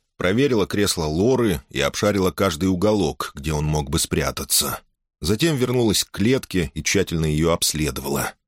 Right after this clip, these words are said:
Неужели сегодня утром, покормив Горация и налив ему воды, она оставила дверцу клетки открытой? А дверь в спальню, закрыла ли она ее? Если да, то грызун наверняка здесь, а если нет, он может быть где угодно.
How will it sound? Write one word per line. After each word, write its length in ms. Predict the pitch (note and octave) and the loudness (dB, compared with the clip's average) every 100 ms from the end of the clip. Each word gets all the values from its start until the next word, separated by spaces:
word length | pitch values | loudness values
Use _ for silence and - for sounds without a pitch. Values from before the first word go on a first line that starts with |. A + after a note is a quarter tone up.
| _ _ _ - - - _ D#2 | _ _ _ -16 -16 -20 _ -4
Неужели 480 | D#2 C#2+ A2+ D3+ | -2 0 0 0
сегодня 460 | - E2 G#2 G2+ G#2 - | 0 0 0 2 -2 0
утром, 420 | E3+ - D2 C2+ | -2 0 -4 -4
покормив 420 | - F2+ A2+ F#2 | -4 0 0 0
Горация 640 | F#2 G#2+ D#3+ - D2 C2+ | 0 2 0 -2 -4 -6
и 100 | C#2 | -2
налив 300 | D#2+ G2 A2 | 2 2 2
ему 220 | G2 G#2 | 2 2
воды, 400 | G2 G#2 G#2 F#3+ - _ _ | 2 0 2 -2 -4 _ _
она 220 | D#2+ F2+ A2+ | -2 0 0
оставила 400 | - C3 C3+ B2+ | 0 0 0 0
дверцу 380 | A#2 C#3+ - | 0 0 -2
клетки 360 | B2 C3+ D3 - | -2 0 0 0
открытой? 680 | D#3 - - - - - - _ _ _ _ | -2 0 -2 -2 -2 -6 -8 _ _ _ _
А 140 | - | -4
дверь 260 | D2 D2+ G#2 | -2 0 2
в 60 | - | 0
спальню, 440 | - F#2 A2 A2 | 0 2 2 2
закрыла 440 | F#2 F#2 E2+ G#2 | 0 -2 0 0
ли 120 | C3 C3 | 2 2
она 200 | F2 D2+ | 0 -2
ее? 480 | C#2+ C2+ C2+ C2+ - _ _ _ - | -4 -6 -4 -6 -8 _ _ _ -4
Если 300 | F2 - E2+ | -2 0 -2
да, 360 | D2 A2+ C#3 - _ _ | 0 2 0 -4 _ _
то 100 | F#2 | -4
грызун 380 | F2 G2+ A2+ C3+ | 0 0 2 0
наверняка 460 | B2+ A#2+ C3 - C#3+ | 2 0 0 0 -2
здесь, 520 | A2+ C3 - - - _ _ | 0 0 2 0 -2 _ _
а 100 | C#2+ | -2
если 320 | D#2 E2+ - E2 | 0 2 0 2
нет, 480 | E2+ C#3 - - - | 4 2 -2 -8 -2
он 160 | F#2 | 0
может 320 | G#2 A#2+ A#2 | 2 2 0
быть 240 | E2+ G2+ - | -2 -2 -2
где 220 | D2+ F#2+ | 0 2
угодно. 760 | G#2+ G#2+ F2 D2 C2 C#2+ B1+ | 2 2 -2 -2 -4 -4 -6